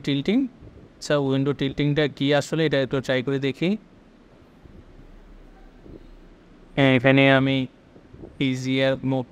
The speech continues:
করতে পারতেছি। এখানে ম্যাগনেট যে আমার টুলটা ছিল, so আমি ম্যাগনেটটা ইউজ করতেছিলাম, এই যে ম্যাগনেটটা ইউজ করতাম এতদিন, এটা যেন drag and drop-এর জন্য। চলুন আমি মেন-, দেখি ম্যাগনেটটাকে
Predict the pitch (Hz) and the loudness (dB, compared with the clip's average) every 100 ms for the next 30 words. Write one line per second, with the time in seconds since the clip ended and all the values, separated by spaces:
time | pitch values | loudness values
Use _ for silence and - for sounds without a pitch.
0 | - 131 135 135 143 139 156 151 151 143 | -4 -2 0 0 0 -2 -2 0 0 0
1 | 139 156 170 170 170 165 139 139 170 - | 0 0 2 2 0 -2 -6 0 0 0
2 | 175 208 247 - - - - 139 143 139 | -2 -2 -4 -14 -20 -20 -8 -4 0 0
3 | 135 151 160 180 147 147 - 147 160 - | 0 -2 0 0 0 -2 -4 -4 -6 -2
4 | 160 196 240 139 135 135 135 131 139 139 | 0 0 0 -2 -2 0 0 -2 -4 -2
5 | 151 135 - 143 - 160 139 151 185 226 | -2 -2 -2 -4 0 -2 0 0 0 0
6 | - 135 135 135 135 131 131 127 135 135 | -2 -2 0 0 -2 0 0 0 0 0
7 | 135 135 143 185 - - - - - 147 | 0 0 0 -2 -6 -20 -20 -18 -4 0
8 | 147 143 143 139 135 131 151 139 135 139 | 0 0 0 -2 -2 -2 0 0 0 -2
9 | 135 143 156 | -2 -2 0